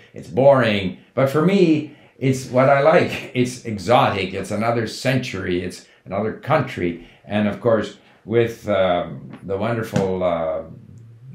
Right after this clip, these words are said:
audiobook version that Il, Na-, Maurizio does, it's, it's lovely. And I had, can remember jogging, uh, when I was in Palm Springs, listening to, uh, I Promessi Sposi in Italian.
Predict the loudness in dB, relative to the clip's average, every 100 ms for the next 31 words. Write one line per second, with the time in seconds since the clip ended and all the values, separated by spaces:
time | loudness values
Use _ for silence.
0 | -20 -18 -8 6 6 6 4 0 -2 -2
1 | -4 -6 -6 -6 -4 -2 -4 -2 -2 0
2 | 0 2 2 0 -2 4 6 6 2 -6
3 | -14 _ -14 -14 -10 -12 -8 -2 2 2
4 | 0 -10 -18 _ _ _ _ _ -10 -2
5 | -2 0 -2 -2 -2 -2 -2 -2 -4 -6
6 | -6 -2 0 2 4 2 0 -4 -4 2
7 | 4 4 2 0 -2 -2 -4 -6 -6 -6
8 | -6 -6 -6 -6 -4 -4 -4 -8 -2 0
9 | 0 -2 -4 -4 -4 -6 -6 -6 -4 -4
10 | -6 -6 -6 -6 -6 -10 -2 0 0 0
11 | -4 -8 -20 _ _ -8 -4 -4 -8 -8
12 | -2 0 0 -2 -6